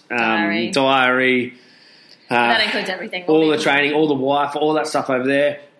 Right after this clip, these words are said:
Speaker 1: If you wanna get some transfers organised, we can organise that on top of that. So that comes as part of the package if you, if you wanna, um, come with us as a group, or if you wanna get your own way there. I think that's, like, fifty extra euro or something, like, to get yourself over to,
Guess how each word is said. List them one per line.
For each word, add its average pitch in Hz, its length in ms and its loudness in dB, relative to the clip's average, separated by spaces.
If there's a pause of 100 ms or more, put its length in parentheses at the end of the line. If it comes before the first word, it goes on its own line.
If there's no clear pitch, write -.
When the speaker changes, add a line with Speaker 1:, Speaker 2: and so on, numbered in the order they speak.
(200)
Speaker 1:
If 143 180 -2
you 151 80 2
wanna 156 200 2
get 151 160 -2
some 131 140 -2
transfers 139 680 0
organised, 139 460 0
we 127 80 0
can 135 260 -4
organise 135 500 0
that 135 140 0
on 139 120 -2
top 131 200 -6
of 120 80 -6
that. 127 240 0
So 127 100 -6
that 120 120 -4
comes 117 260 -4
as 110 160 -2
part 117 300 -2
of 110 80 -4
the 110 60 -4
package 117 440 -4
if 113 160 -4
you, 117 280 -2
if 120 160 -8
you 117 80 -2
wanna, 110 520 -2 (340)
um, 110 280 -6
come 127 240 -2
with 117 140 -2
us 117 240 -2
as 110 80 -4
a 107 60 -4
group, 123 300 -2
or 120 80 0
if 110 120 -6
you 113 80 -2
wanna 110 140 -2
get 110 140 -6
your 110 140 -6
own 120 280 0
way 117 200 0
there. 120 420 0 (360)
I - 60 -4
think 123 160 0
that's, 110 160 -6
like, 107 160 -8
fifty 127 420 -4
extra 110 300 -6
euro 113 380 0
or 110 80 -4
something, 113 300 -6
like, 110 200 -6
to 113 100 -8
get 113 180 -4
yourself 110 360 -4
over 110 260 -2
to, 107 340 -6